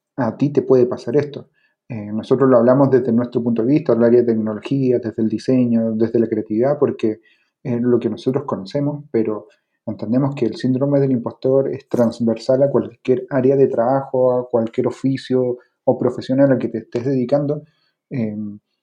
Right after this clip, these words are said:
porque tiene que ver con validar, con sentirte tú validado, eh, con respecto a tus conocimientos, tus aptitudes, y, y a veces es complicado medir eso.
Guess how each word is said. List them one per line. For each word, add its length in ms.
porque 220
tiene 280
que 80
ver 220
con 180
validar, 460
con 160
sentirte 500
tú 160
validado, 640
eh, 240
con 180
respecto 360
a 80
tus 100
conocimientos, 1000
tus 160
aptitudes, 1000
y, 460
y 160
a 60
veces 500
es 220
complicado 720
medir 360
eso. 380